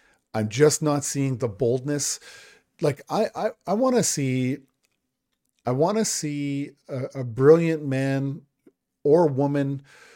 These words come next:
who's got the, the guts, the courage to be somebody like Margaret Thatcher or Ronald Reagan.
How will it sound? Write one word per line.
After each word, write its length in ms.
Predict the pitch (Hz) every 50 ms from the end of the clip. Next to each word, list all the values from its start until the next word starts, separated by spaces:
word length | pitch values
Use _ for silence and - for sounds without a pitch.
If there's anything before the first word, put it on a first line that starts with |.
| - _
who's 300 | _ - 143 131 120 101
got 340 | - - 135 131 127 127 -
the, 560 | - 123 117 117 117 113 113 113 113 123 - - _ _
the 120 | - 117 95
guts, 640 | 82 87 90 - 147 127 - - - - - -
the 100 | - 123
courage 800 | - - - - - 139 135 135 135 131 123 110 - - - - _
to 220 | - - 139 131
be 280 | 110 104 113 127 123 117
somebody 500 | - - - 147 139 139 139 127 135 131
like 220 | 120 120 117 95
Margaret 440 | 120 117 120 127 127 113 131 120 117
Thatcher 480 | - 131 127 127 120 - - 127 127 139
or 460 | - 160 135 127 123 120 123 117 - - - - _ _
Ronald 380 | 135 135 139 151 156 147 135 117
Reagan. 440 | 117 123 123 131 113 92 - -